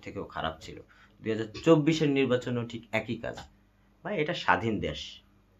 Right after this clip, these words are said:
অন্যায় করবা তুমি, আর সহ্য করা যায় না মানে? আর সহ্য করা যায় না মানে?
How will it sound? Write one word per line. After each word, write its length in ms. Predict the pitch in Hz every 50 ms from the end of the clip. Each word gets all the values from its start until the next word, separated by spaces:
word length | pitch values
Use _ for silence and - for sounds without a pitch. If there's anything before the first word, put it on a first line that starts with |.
| _ _ _ _ _ _ _ _ _ -
অন্যায় 420 | 117 135 139 147 143 147 151 151
করবা 340 | 151 147 147 147 143 156 156
তুমি, 480 | 156 - - 139 139 143 143 131 113 - - -
আর 340 | 120 127 135 143 139 135 127
সহ্য 440 | - - 147 131 113 107 123 139
করা 260 | 131 120 113 101 92 82
যায় 180 | 90 85 80
না 180 | 78 76 - - - - - _ _ _ _ _ _ _ _ _ _ _ _ _ _ _ _ _ _ _ -
মানে? 320 | 104 104 107 107 120 - - - - - - - - - - - - - - - - - -
আর 140 | 131 156 151
সহ্য 340 | - - 170 165 175 190
করা 200 | - 196 196 196
যায় 140 | 196 196 196
না 100 | 196 196
মানে? 220 | 190 190 196 214